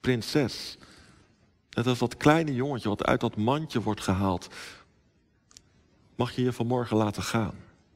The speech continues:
Mag je alles wat er zo opgekropt zit, wat je probeert binnen te houden en te verstoppen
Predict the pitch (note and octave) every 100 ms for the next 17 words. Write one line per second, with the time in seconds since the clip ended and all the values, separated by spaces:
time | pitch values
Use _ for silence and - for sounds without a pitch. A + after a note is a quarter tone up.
0 | _ _ _ _ _ _ _ - G#2+ A#2
1 | - E3 D#3 G#2+ A#2+ A2+ A2 A2+ G#2 -
2 | C#3+ - A#2+ - C3 A2 - G#2+ G2+ A2
3 | - B2 A#2 B2 A#2+ - B2+ D3 C3 A2+
4 | A#2 A2+ G#2 - - - A#2+ A#2+ A2+ G#2+
5 | - - D#3 -